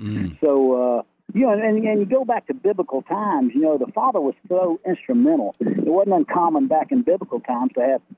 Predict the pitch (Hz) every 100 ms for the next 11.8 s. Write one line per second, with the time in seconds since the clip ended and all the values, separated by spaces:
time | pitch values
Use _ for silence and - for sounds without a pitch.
0 | - 190 165 165 165 147 160 - 123 107
1 | 113 - - - 131 120 180 180 170 143
2 | 131 135 185 165 127 139 - - 202 -
3 | 123 117 - - 185 196 135 127 - 131
4 | 147 160 127 180 214 - 113 - 117 -
5 | - - - - 135 147 233 226 202 180
6 | 139 - 185 339 285 - - 165 156 135
7 | 156 147 147 120 151 - 151 151 123 113
8 | 113 135 170 - 147 135 151 - 139 -
9 | - 147 139 117 110 139 135 131 135 123
10 | 117 - 143 135 123 127 117 127 139 120
11 | 104 _ _ _ - - -